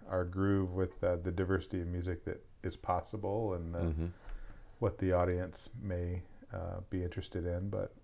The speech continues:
Speaker 1: yeah, it's, it's great to see what it's become over the years.
Speaker 2: Diversity, we talk about that a lot, um, as an organization, you know, and it's, uh, I think we strive for that, and I think we do a pretty good job at it. We had a, I know last summer we had a pretty diverse,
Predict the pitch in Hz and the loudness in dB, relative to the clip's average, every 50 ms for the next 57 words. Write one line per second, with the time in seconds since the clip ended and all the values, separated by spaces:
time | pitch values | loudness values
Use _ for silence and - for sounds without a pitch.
0 | - - - 92 87 82 92 - - - - - - 101 - - - 101 90 87 | -12 -4 0 2 2 2 2 0 -2 -8 -10 -8 -6 -6 -4 0 2 2 2 2
1 | - 82 - - 90 87 82 85 85 82 78 - - - 92 - - 92 87 82 | 0 -4 -4 -4 -2 -2 0 0 -2 -2 -4 -8 -8 -10 -8 -4 -2 -2 -2 -2
2 | 82 - - - - 87 82 82 82 85 87 90 90 90 87 - - - - - | -4 -6 -8 -6 -4 -2 -2 -2 -2 0 0 0 0 0 -2 -4 -8 -18 -20 -20
3 | - - - - - - - - - 90 85 78 87 95 95 92 - - 87 82 | -20 -20 -20 -20 -18 -14 4 10 10 10 12 12 10 8 8 8 6 6 8 8
4 | 85 98 101 - 92 85 85 - - 80 78 78 - 80 78 80 80 76 71 73 | 10 8 10 12 12 12 12 12 12 10 8 10 10 10 12 12 12 12 12 12
5 | 73 76 78 76 73 71 - - - - - - 80 76 76 76 76 76 76 76 | 12 12 12 12 10 8 4 0 -14 -14 -8 -2 2 4 4 4 4 4 0 -2
6 | 76 76 - - - - - - - - - - - - 80 78 76 78 76 78 | -2 -4 -6 -10 -20 -20 -20 -20 -20 -20 -20 -8 0 4 6 6 6 6 6 6
7 | 78 76 78 78 73 78 78 80 78 - - 73 76 76 76 76 76 78 80 82 | 6 6 4 4 4 4 4 4 2 0 -2 -2 -2 0 0 0 2 2 2 2
8 | 78 78 76 - - - - 78 76 71 73 76 78 - - - - - - - | 2 2 0 -2 -4 -2 2 2 4 6 4 4 4 2 -6 -18 -16 -16 -16 -16
9 | - - - - - - - - - 95 - 107 - 101 92 - - 104 90 92 | -16 -18 -20 -20 -20 -20 -6 -2 4 6 8 8 8 8 4 8 12 12 12 12
10 | 104 - 104 95 92 95 90 95 - 139 143 190 170 151 135 135 - 143 139 139 | 12 12 12 12 12 12 10 8 6 8 8 10 10 12 12 12 12 12 12 12
11 | 143 135 147 135 139 151 143 123 90 78 73 76 90 95 104 104 104 104 101 - | 10 12 12 12 12 12 12 12 12 12 12 10 10 10 12 12 12 12 10 8
12 | - - - - - - 101 92 98 98 101 95 95 98 104 - - 104 101 107 | 4 -12 -18 -8 0 4 6 6 6 8 8 8 10 10 8 8 10 8 10 10
13 | 101 90 87 87 87 90 - 101 95 92 87 - 90 87 87 80 85 85 87 90 | 10 10 10 10 10 10 10 10 8 10 12 12 12 12 12 12 12 10 10 10
14 | - - - | 6 2 -8